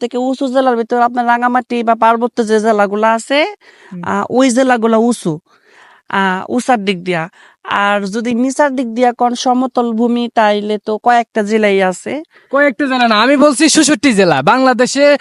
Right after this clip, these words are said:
Speaker 2: ছেষট্টি জেলা আছে, সেক্ষেত্রে ছেষট্টি জেলার মধ্যে দুইটা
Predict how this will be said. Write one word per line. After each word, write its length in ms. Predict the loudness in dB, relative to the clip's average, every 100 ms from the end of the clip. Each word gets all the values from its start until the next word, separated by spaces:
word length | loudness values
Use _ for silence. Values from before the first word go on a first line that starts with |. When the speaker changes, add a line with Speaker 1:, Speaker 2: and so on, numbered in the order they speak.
| -2 0
Speaker 2:
ছেষট্টি 340 | 2 2 2 0
জেলা 180 | 2 2 2
আছে, 180 | 2 0 0 -8 -6 0
সেক্ষেত্রে 400 | 2 2 -2 -2
ছেষট্টি 320 | 0 0 2 2
জেলার 220 | 2 2 2
মধ্যে 280 | 0 0 2 2 -2 _ -2
দুইটা 240 | 2 2